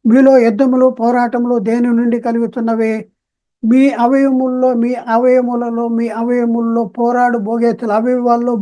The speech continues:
భోగేచ్చులు, పోరాడే భోగేచ్చులు అంటే అవయవాల్లో పోరాటం జరుగుతూ ఉంటుంది. భోగేచ్చుల నుండే కదా మీరు ఆశించుతున్నారు, కానీ మీకు దొరకట్లేదు. నరహత్య చేయుదురు, మత్సరపడుదురు, కానీ సంపాదించుకొనలేరు.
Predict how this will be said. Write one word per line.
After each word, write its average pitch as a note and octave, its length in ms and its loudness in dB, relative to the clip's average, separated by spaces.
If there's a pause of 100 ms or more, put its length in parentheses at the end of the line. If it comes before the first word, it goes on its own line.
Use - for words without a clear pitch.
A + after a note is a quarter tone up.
(920)
భోగేచ్చులు, B3 580 4
పోరాడే C4 580 4
భోగేచ్చులు B3 500 2
అంటే A3 160 -6
అవయవాల్లో A#3+ 580 -2
పోరాటం A#3+ 540 0
జరుగుతూ A#3 320 -4
ఉంటుంది. G#3+ 260 -4
భోగేచ్చుల A#3+ 520 0
నుండే A#3 380 0
కదా A3 320 0 (720)
మీరు B3+ 300 6
ఆశించుతున్నారు, B3 920 0
కానీ B3 420 0 (340)
మీకు A#3+ 180 -4
దొరకట్లేదు. A#3+ 1120 0
నరహత్య A#3+ 600 -2
చేయుదురు, A#3 580 0
మత్సరపడుదురు, A3+ 1040 -2
కానీ B3 200 -2
సంపాదించుకొనలేరు. A3+ 1400 -2